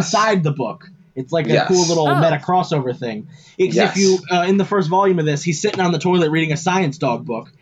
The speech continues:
Speaker 1: And I was like,
Speaker 3: Oh, yes. <laughs>
Speaker 1: I was like, "Did he make this up for the book, or did he cross promote?" I looked it up. It, there were actually, uh, backups inside of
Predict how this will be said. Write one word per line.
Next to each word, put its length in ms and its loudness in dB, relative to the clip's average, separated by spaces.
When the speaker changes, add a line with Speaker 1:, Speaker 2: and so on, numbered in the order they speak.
Speaker 1:
And 100 2
I 60 4
was 140 2
like, 160 2
Speaker 3:
Oh, 20 -6
yes. 500 -4
<laughs> 200 -10
Speaker 1:
I 80 0
was 80 0
like, 280 -2
"Did 160 -2
he 120 2
make 280 2
this 280 -4
up 200 -2
for 120 -4
the 120 0
book, 300 0
or 160 2
did 140 0
he 140 2
cross 280 0
promote?" 300 0
I 140 0
looked 240 0
it 60 0
up. 160 0
It, 160 -10
there 120 0
were 80 2
actually, 500 0
uh, 180 2
backups 600 -4
inside 520 0
of 300 0